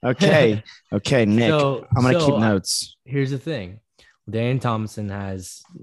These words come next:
Speaker 2: statistically two of the best three fantasy, sorry, two of the best four, two of the best five fantasy football seasons. I'm looking right now on Bleacher Report. Two of the best five fantasy football seasons all time by a player, right?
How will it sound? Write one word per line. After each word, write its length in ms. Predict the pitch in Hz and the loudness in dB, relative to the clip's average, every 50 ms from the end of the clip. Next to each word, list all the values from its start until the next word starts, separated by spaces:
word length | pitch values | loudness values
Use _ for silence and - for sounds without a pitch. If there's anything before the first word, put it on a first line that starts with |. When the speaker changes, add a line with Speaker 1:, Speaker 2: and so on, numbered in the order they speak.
| - - | -20 -20
Speaker 2:
statistically 920 | - - - 120 101 - 113 107 - 107 95 - - 101 98 98 95 - - _ _ _ _ _ _ _ _ _ _ _ _ _ | -20 -18 -14 -10 -8 -6 -6 -6 -6 -10 -10 -10 -10 -8 -8 -8 -10 -14 -18 _ _ _ _ _ _ _ _ _ _ _ _ _
two 280 | - - 135 135 139 139 | -8 -2 0 0 2 2
of 100 | 127 117 | 0 -2
the 60 | 123 113 | -4 -6
best 440 | 101 113 113 113 - - - _ _ | -4 -4 -4 -6 -6 -10 -16 _ _
three 460 | _ - 107 101 107 113 123 127 123 | _ -14 -10 -8 -4 -2 -2 -2 -2
fantasy, 540 | 113 - - 120 120 120 110 - - 113 107 - - - | -4 -6 -6 -6 -4 -6 -6 -8 -10 -12 -12 -14 -18 -20
sorry, 240 | - - - 107 90 90 | -12 -8 -6 -6 -6 -8
two 180 | - - 160 165 | -6 -2 -2 0
of 40 | |
the 60 | 156 143 | 0 0
best 240 | 139 123 107 - | -2 -4 -4 -8
four, 580 | - - - - 131 131 123 113 104 98 98 - _ _ _ _ _ _ _ _ _ _ _ _ _ _ _ _ _ _ - | -12 -16 -10 -6 -4 -2 -2 -2 -4 -6 -8 -12 _ _ _ _ _ _ _ _ _ _ _ _ _ _ _ _ _ _ -6
two 80 | - | -4
of 40 | 180 | -2
the 60 | 208 | 0
best 200 | 190 180 - - - | 0 0 -2 -4 -8
five 420 | - 117 113 110 107 101 90 - - _ - | -8 -6 -6 -4 -6 -6 -10 -12 -16 _ -12
fantasy 220 | - 107 101 - | -10 -10 -8 -8
football 220 | 113 98 98 95 | -10 -10 -8 -10
seasons. 220 | 95 - 95 87 95 | -10 -10 -12 -12 -10
I'm 100 | 92 98 | -8 -8
looking 200 | 101 - - 101 | -8 -10 -10 -10
right 40 | 95 | -10
now 60 | 95 | -10
on 80 | 92 87 | -10 -10
Bleacher 240 | 90 98 87 - 92 | -10 -12 -12 -12 -12
Report. 320 | 85 - 90 85 80 - | -12 -10 -10 -10 -10 -10
Two 180 | - - 143 156 | -6 -2 0 0
of 40 | |
the 60 | 160 165 | 0 0
best 280 | 151 151 143 - - | 0 -2 -4 -4 -8
five 640 | - - _ - 120 123 123 117 110 107 98 - - _ _ _ _ _ _ _ _ _ _ | -18 -12 _ -4 -2 -2 -2 -2 -4 -6 -10 -12 -18 _ _ _ _ _ _ _ _ _ _
fantasy 360 | _ _ - 120 120 117 107 - | _ _ -8 -6 -6 -6 -6 -6
football 260 | 127 113 107 101 98 | -8 -6 -6 -6 -8
seasons 360 | - - 101 92 92 95 95 | -8 -10 -10 -8 -8 -8 -8
all 220 | - - 104 101 | -8 -10 -10 -10
time 220 | 95 - 104 95 92 | -8 -8 -8 -8 -6
by 140 | 90 85 80 | -6 -8 -10
a 60 | 78 | -10
player, 300 | - 92 78 60 50 57 | -12 -12 -14 -14 -14 -12
right? 260 | 92 95 92 92 92 | -12 -10 -10 -10 -12